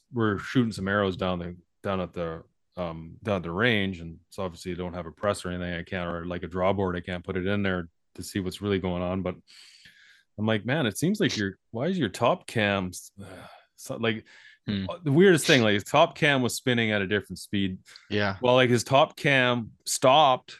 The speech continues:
Speaker 1: at a different position than his bottom cam, right? And I was like, "Well, what the heck's going on with your cams here, man? Like, the time, the,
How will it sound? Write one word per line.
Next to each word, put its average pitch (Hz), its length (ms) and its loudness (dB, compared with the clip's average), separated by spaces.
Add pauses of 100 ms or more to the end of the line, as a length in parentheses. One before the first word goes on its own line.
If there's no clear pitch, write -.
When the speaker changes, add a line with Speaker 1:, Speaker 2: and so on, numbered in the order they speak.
(120)
Speaker 1:
at 113 140 0
a 107 40 -4
different 123 320 2
position 107 420 -2
than 98 120 0
his 92 120 -2
bottom 92 340 0
cam, 76 320 -12
right? 92 260 -2 (800)
And 117 100 2
I 120 40 4
was 120 140 2
like, 117 160 2
"Well, 127 140 2
what 151 140 0
the - 80 -8
heck's 147 240 -4
going 143 240 0
on 139 160 4
with 127 140 0
your 104 100 -2
cams 135 440 -4
here, 101 160 -2
man? 95 260 -2
Like, 98 140 -4
the 95 80 -4
time, 120 400 -4
the, 98 120 -6